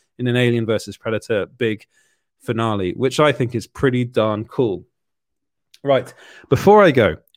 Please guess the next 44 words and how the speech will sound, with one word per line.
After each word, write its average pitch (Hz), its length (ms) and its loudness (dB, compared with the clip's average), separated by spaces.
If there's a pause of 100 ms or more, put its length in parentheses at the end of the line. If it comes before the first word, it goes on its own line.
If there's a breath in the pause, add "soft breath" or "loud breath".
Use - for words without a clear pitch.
uh, 123 320 0
I 135 100 0
wanted 151 400 0
to 131 100 -10
just 170 360 -4
quickly 170 600 -2
mention 135 600 -6
one 165 180 0
exclusive 123 540 -4
that 117 60 -2
I 120 100 -2
don't 156 280 -2
think - 160 -6
I 139 60 -2
got 131 180 0
to 127 120 -6
mention 117 360 -6
on 117 140 -6
a, 117 240 -6
another 117 340 -6
stream. 120 460 -2 (320 loud breath)
I, 123 80 0
I, 123 300 -6
maybe 151 400 2
I 139 80 4
did 131 180 -4
mention 123 300 -6
it 110 60 -6
on 120 120 -6
the 113 60 -6
Super 120 260 -8
Team 117 220 -8
Megaforce 113 440 -6
chat. - 320 -6 (520)
Uh, 104 160 0
sorry, 170 300 2 (280)
I 143 80 -8
can't - 260 -2
even 208 160 4
<laughs> - 140 -2
say - 260 -2 (220 loud breath)
Super 202 320 0
Team 151 340 4
Megaforce. 110 760 -2